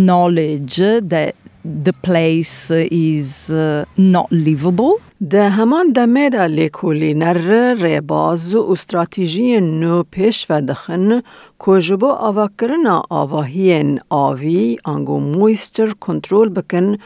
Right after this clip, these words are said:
Speaker 2: و جبو بکار آنینا متریالن بباندورتر ین که جبو پیشی لگرتنا پربونا کفک مول بگرن. لی تو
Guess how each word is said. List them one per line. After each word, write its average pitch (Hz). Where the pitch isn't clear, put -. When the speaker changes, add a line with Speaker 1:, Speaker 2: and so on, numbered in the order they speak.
Speaker 2:
و 185
جبو 190
بکار 190
آنینا 170
متریالن 151
بباندورتر 143
ین 151
که 156
جبو 151
پیشی 156
لگرتنا 151
پربونا 156
کفک 165
مول 147
بگرن. 139
لی 143
تو 175